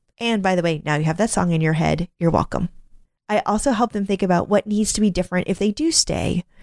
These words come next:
or what do they need to look for in a new job, and how to talk to their managers about this. We talk about it more at a high level first. What are some of your career goals, and how are you not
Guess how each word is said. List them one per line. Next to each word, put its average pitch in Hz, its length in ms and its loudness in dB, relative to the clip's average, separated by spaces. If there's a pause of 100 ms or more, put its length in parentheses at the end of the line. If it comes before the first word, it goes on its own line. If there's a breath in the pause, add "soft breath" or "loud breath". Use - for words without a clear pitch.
(380 loud breath)
or 220 100 2
what 214 260 2
do 247 120 2
they 233 160 0
need 208 200 0
to 202 80 -2
look 180 240 0
for 180 280 0
in 170 100 0
a 175 60 2
new 196 320 0
job, 78 460 -2 (500 soft breath)
and 254 260 0
how 214 120 2
to 214 80 0
talk 196 180 -2
to - 60 -12
their 202 160 -2
managers 185 520 0
about 135 300 -4
this. - 380 -2 (600 soft breath)
We 214 120 2
talk - 280 -2
about 269 220 0
it 262 100 -2
more 190 280 0
at 180 120 2
a 165 140 2
high 196 340 -2
level 175 300 0
first. - 600 -2 (280 soft breath)
What 196 240 2
are 233 140 -2
some 208 200 0
of 190 60 0
your 175 160 2
career 151 420 0
goals, 147 540 0
and 180 260 0
how 196 220 0
are 208 80 4
you 196 240 0
not 175 320 2